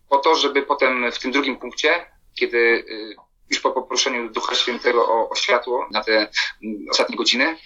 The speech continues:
kiedy, kiedy proszę, żeby właśnie Duch Święty mi pokazał, jak wykorzystałem ten dar czasu od Boga, e, i też, żeby mi Duch Święty umożliwił spojrzeć na samego siebie właśnie oczami Jezusa, nie? Bo ja mam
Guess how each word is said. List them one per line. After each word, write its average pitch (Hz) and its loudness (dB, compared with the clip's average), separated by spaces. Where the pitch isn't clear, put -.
kiedy, 110 2
kiedy 110 -2
proszę, - 0
żeby 104 2
właśnie 107 0
Duch 104 -4
Święty 117 -2
mi 113 -8
pokazał, 113 2
jak - 2
wykorzystałem 120 0
ten 120 -2
dar 120 0
czasu - 0
od - -16
Boga, 117 0
e, 107 -2
i 95 -10
też, - 0
żeby 107 0
mi 120 -6
Duch - 0
Święty - 0
umożliwił 120 -2
spojrzeć 117 2
na 113 4
samego 113 -2
siebie 117 2
właśnie 110 0
oczami 120 2
Jezusa, 117 2
nie? 95 -6
Bo 113 -4
ja 110 6
mam 110 0